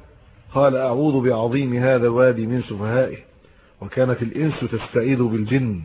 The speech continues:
فصار ذلك سببا لطغيان الجن، وقالت: "الإنس تستعيذ بنا". هذا من هذه الآية الكريمة مع كلام أهل العلم يدل على أن الاستعاذة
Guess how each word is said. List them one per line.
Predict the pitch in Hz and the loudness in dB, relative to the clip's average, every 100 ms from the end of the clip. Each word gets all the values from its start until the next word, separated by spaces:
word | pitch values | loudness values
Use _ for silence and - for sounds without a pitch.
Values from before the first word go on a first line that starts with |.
| - - - - - | -14 -20 -20 -20 -16
فصار | 104 - 131 135 123 117 127 | -12 -4 2 4 4 4 6
ذلك | 127 117 120 107 | 6 2 -4 -2
سببا | 131 131 120 113 107 | 0 2 2 2 0
لطغيان | 110 120 107 120 143 143 131 | 0 0 2 4 4 2 0
الجن، | 120 135 143 101 78 - _ _ _ _ | 0 0 0 -2 -8 -16 _ _ _ _
وقالت: | 104 - 131 123 117 - - - - | -8 0 2 2 0 -4 -20 -20 -8
"الإنس | 110 110 139 120 - 107 | -6 -4 -2 -2 -4 -8
تستعيذ | 107 - 107 107 92 | -8 -6 -4 -4 -4
بنا". | 90 101 90 71 - _ _ _ _ _ _ _ _ _ _ _ _ _ _ - | -4 -6 -6 -10 -16 _ _ _ _ _ _ _ _ _ _ _ _ _ _ -12
هذا | 101 120 113 107 - - _ _ - | -2 0 0 -2 -6 -20 _ _ -14
من | 107 101 - | -12 -12 -12
هذه | 110 110 123 | -10 -6 -6
الآية | 113 123 | -2 -2
الكريمة | 110 - 113 123 110 90 - - _ - - _ _ _ _ | -2 -2 -2 -2 -4 -8 -18 -20 _ -20 -20 _ _ _ _
مع | 92 92 | -12 -8
كلام | 110 117 | -4 -4
أهل | 117 113 | -2 -2
العلم | 107 120 110 104 | -2 -2 -2 -4
يدل | 110 131 117 | -2 0 -2
على | 110 113 104 - - - - - - - - - - | -2 -4 -6 -10 -18 -20 -20 -20 -20 -20 -20 -20 -4
أن | 123 131 123 | -2 0 0
الاستعاذة | 117 - 120 104 139 139 110 | -2 -4 -6 0 2 2 0